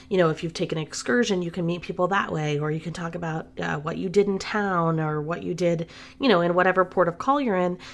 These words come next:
And so then you have this background where people are sharing experiences, and it just makes it a little bit easier to relate. Um, so I don't think that I've ever been on a cruise where I've really felt like,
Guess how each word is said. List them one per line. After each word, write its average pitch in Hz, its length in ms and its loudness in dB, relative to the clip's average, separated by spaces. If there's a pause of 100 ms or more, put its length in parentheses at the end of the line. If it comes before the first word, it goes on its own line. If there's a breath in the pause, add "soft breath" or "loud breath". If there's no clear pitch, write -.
(120 loud breath)
And 226 100 -2
so 262 140 2
then 254 180 2
you 254 120 4
have 190 260 -2
this 170 220 0
background 151 640 -4
where 147 340 -4 (320)
people 269 240 0
are 214 80 4
sharing 156 320 -4
experiences, 151 1000 -6
and 208 120 -2
it 240 140 -2
just 269 160 -6
makes 170 300 -2
it 160 40 0
a 151 60 -2
little 147 200 -4
bit 147 140 -8
easier 151 420 -8
to - 140 -12
relate. 151 440 -12 (480 loud breath)
Um, 175 320 2
so 254 160 4
I 262 80 4
don't 320 180 0
think 311 140 0
that 208 100 2
I've 170 80 0
ever 180 220 2
been 175 100 2
on 151 120 -6
a - 20 -18
cruise 160 500 0
where 156 100 -2
I've 147 140 -4
really 151 200 0
felt - 320 -6
like, 147 460 -8